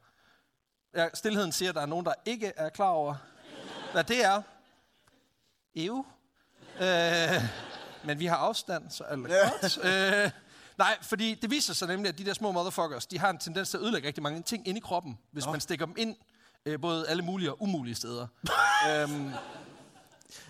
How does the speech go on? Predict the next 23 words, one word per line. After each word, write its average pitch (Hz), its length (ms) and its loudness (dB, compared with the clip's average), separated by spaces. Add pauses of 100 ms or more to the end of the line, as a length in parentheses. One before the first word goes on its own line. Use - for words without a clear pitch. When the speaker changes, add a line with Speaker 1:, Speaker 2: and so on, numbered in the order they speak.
Speaker 2:
Ja. 147 200 4
Speaker 1:
og 269 60 4 (180)
det 226 60 2
er 214 40 0
faktisk 262 220 2
noget, 262 80 0
man 247 100 -2
først 254 220 0
finder 208 160 -2
ud 247 140 -2
af 190 80 4
relativt 190 360 -2
sent, 214 240 -6
fordi 170 140 -8
vi 175 80 -6
skal - 100 -6
faktisk - 240 2
først 220 200 -2
til 165 200 -4
omkring 180 340 -6
atten 180 220 -6
hundrede 196 220 -4
tresserne, 127 540 -2